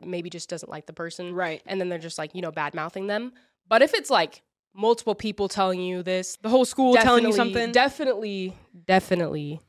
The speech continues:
Speaker 1: take that as a sign.
Speaker 2: Yeah, as, as a sign, for sure.
Speaker 1: <laughs>
Speaker 2: Um, someone said their man was still on Tinder after being together for two years.
Speaker 1: Oh. Oh.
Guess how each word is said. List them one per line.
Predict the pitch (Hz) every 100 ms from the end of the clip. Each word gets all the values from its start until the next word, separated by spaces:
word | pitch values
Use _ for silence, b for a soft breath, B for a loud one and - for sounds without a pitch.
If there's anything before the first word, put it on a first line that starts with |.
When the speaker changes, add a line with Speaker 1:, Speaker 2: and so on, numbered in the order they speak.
| _
Speaker 1:
take | - 160
that | 151 139 _ _ _ _ _
as | -
a | 110
sign. | - - 190
Speaker 2:
Yeah, | 202 190 -
as, | - 247 165 -
as | 233 220
a | 196
sign, | 190 - -
for | - -
sure. | - 330
Speaker 1:
<laughs> | - - -
Speaker 2:
Um, | 196 185 175 - -
someone | - 220 269 240
said | 220 220 208 202
their | 202 202
man | 196 190 185 165
was | 170 175
still | - 196 202
on | 190 185
Tinder | 180 190 190 165 151 B B B
after | 190 190 196
being | 175 208 214 220 226
together | - 180 175 170
for | 151
two | - 165
years. | 156 _ 202 - - _ _ _ _ _ _ _ _
Speaker 1:
Oh. | - - _ _ _ _ _ _ _ _
Oh. | 240 320 330 214 190